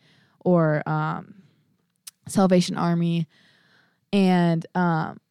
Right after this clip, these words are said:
following those trends and offering them at, um, like, competitive prices and just traveling around the world, or not traveling around the world, obviously. They can't travel around the world. They're in a van.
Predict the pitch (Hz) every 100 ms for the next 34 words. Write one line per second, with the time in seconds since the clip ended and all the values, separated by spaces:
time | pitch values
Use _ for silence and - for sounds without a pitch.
0 | _ _ 190 208 226 208 180 180 - 170
1 | 170 170 - 175 175 190 185 175 170 170
2 | 170 - 170 165 165 185 196 - _ _
3 | _ _ _ - 190 170 - _ - 214
4 | 202 196 202 185 - 180 196 - 175 170
5 | 180 - _ _ _ 214 202 - 196 180
6 | 185 185 175 170 170 165 170 170 160 170
7 | - _ _ _ _ _ 208 214 185 175
8 | 175 160 160 180 - - 175 170 - 101
9 | 180 - _ _ 175 190 185 180 160 175
10 | - - 98 165 170 170 175 - 85 185